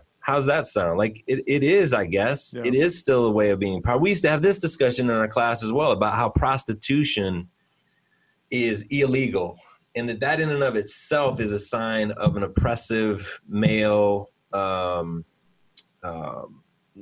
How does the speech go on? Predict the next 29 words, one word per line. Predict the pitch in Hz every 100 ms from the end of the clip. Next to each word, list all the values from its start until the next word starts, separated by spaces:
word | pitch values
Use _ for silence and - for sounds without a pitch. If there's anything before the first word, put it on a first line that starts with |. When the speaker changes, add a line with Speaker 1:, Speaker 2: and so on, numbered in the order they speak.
| -
Speaker 1:
line | 117 135 135 135 131 123
that's | 110 104
being | - 110 101
drawn. | 87 101 98 82 78 - -
Like, | 110 -
why | 110 131
is | 156 147
prostitution | - 131 131 - - 117 113 - 104
illegal? | 104 101 98 92 78 69 - _ _ _ _ _ -
Huge | 123 123 127
conversation. | 120 107 101 110 -
Speaker 2:
Wait, | 160 233 170
wait, | 190 143
they, | 180
Speaker 1:
about | 175
Speaker 2:
they, | 175 202
Speaker 1:
that. | 160 - - 170
Speaker 2:
they | 165
would | 220 160
be | 170
against | 143 - 151 208 - - - _ -
the | 139 147 139 143 _ _ _ _ _ _ _
illegalization | 196 185 185 180 170 165 131 151 170 - 180
of | 165
prostitution? | 185 175 170 170
They |
would | 180 139
be |
for | 131 - 160 190